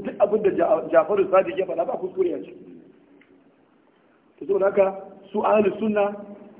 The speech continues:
ba wani malami a duniya wanda za a ce suna bin shi duk abin da ya faɗa suke bi.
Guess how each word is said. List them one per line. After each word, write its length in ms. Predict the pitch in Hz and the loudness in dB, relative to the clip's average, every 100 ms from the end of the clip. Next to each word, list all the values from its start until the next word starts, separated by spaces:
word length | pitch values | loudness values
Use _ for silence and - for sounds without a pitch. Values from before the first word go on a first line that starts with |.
| - | -2
ba 180 | 165 190 | 0 2
wani 240 | 165 180 185 | 4 2 4
malami 420 | 190 190 160 190 | 4 4 2 0
a 100 | 156 | -2
duniya 460 | 147 180 185 139 - - - - - - _ _ | -4 -2 -2 -2 -6 -16 -20 -20 -20 -20 _ _
wanda 180 | 151 156 | -6 0
za 80 | 180 | 0
a 80 | 160 | 2
ce 120 | 180 160 - | 4 4 4
suna 260 | 190 156 | 6 4
bin 280 | - 202 196 | 4 2 2
shi 80 | 180 | 0
duk 120 | - 175 | 0 2
abin 200 | 165 175 | 2 4
da 80 | |
ya 60 | 170 | 4
faɗa 200 | 151 151 151 | 4 -2 0
suke 140 | 160 147 | 0 0
bi. 220 | 135 | 0